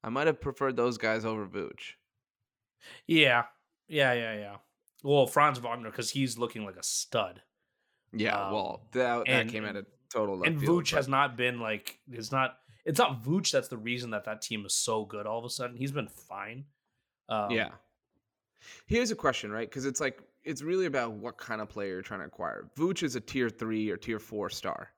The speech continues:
Speaker 1: He's an all-star, but you're not ta-, talking to your grandkids about Nikola Vucevic. If you trade for a Damian Lillard or you trade for Bradley Beal, that has different implications, right?
Speaker 2: Yeah.
Speaker 1: And then you would be more willing.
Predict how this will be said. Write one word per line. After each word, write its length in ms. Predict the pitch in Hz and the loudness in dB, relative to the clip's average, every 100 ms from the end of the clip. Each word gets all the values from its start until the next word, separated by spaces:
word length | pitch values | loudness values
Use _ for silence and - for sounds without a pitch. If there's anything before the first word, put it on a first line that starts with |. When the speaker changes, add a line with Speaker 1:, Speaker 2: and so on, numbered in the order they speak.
| - | -8
Speaker 1:
He's 180 | 113 | -6
an 60 | 110 | -2
all-star, 640 | 117 120 - 113 110 104 - _ _ | -2 -2 0 0 2 0 -6 _ _
but 340 | 107 98 - _ _ _ | -4 -4 -6 _ _ _
you're 160 | 117 113 | -2 0
not 300 | 110 104 - - | 0 0 -4 -6
ta-, 220 | 107 98 - _ | -2 -2 -4 _
talking 240 | - 101 98 | -4 -4 -4
to 40 | |
your 100 | 92 | -8
grandkids 400 | 85 87 101 85 | -6 -6 -8 -8
about 260 | 92 90 - - | -6 -8 -8 -14
Nikola 440 | 104 110 104 98 | -10 -6 -2 -2
Vucevic. 500 | 82 98 - 69 - - _ - _ - | -2 -6 -6 -10 -12 -16 _ -20 _ -4
If 180 | 147 139 | -2 0
you 120 | 139 | -2
trade 300 | 120 175 165 | 0 0 0
for 100 | 135 | -2
a 40 | 113 | 0
Damian 380 | 120 120 107 113 | 0 0 -2 2
Lillard 420 | 135 117 98 101 | 2 4 2 -2
or 160 | 98 | -4
you 120 | 113 107 | -4 -4
trade 340 | - 127 120 | -2 -2 -2
for 140 | 117 | -4
Bradley 380 | 104 107 98 90 | -4 -4 -4 -6
Beal, 540 | 95 117 113 92 71 - _ _ _ _ _ | -6 0 2 0 -4 -10 _ _ _ _ _
that 180 | 120 120 | 2 2
has 200 | 120 110 | 2 0
different 280 | 113 104 104 | -2 -4 -6
implications, 720 | 98 95 92 67 - - - - _ _ - - - | -6 -6 -6 -8 -10 -16 -18 -20 _ _ -20 -20 -8
right? 260 | 113 107 - _ _ _ _ _ _ _ _ _ _ _ _ _ | -4 -4 -6 _ _ _ _ _ _ _ _ _ _ _ _ _
Speaker 2:
Yeah. 120 | 160 | 6
Speaker 1:
And 140 | 123 110 | 6 4
then 260 | 127 127 | 4 4
you 120 | 120 117 | 2 2
would 240 | 110 107 | 0 0
be 140 | 110 107 | -2 -2
more 220 | 107 95 | -2 0
willing. 420 | 107 110 76 57 | 2 2 -2 -10